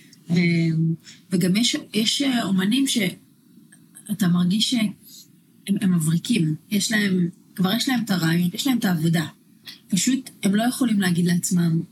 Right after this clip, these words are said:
"איזה כיף", כאילו, "הנה", זה, זה פשוט משהו קרה לי בקלות. הם צריכים איכשהו לייצר לעצמם מערכת של נסיבות שהם ילכו, יעברו, יתלבטו, זה כמעט יהיה על סף, אה,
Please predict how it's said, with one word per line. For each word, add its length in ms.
"איזה 180
כיף", 500
כאילו, 260
"הנה", 180
זה, 140
זה 100
פשוט 440
משהו 380
קרה 280
לי 80
בקלות. 680
הם 80
צריכים 420
איכשהו 340
לייצר 460
לעצמם 560
מערכת 560
של 140
נסיבות 600
שהם 300
ילכו, 540
יעברו, 680
יתלבטו, 840
זה 160
כמעט 300
יהיה 140
על 80
סף, 440
אה, 180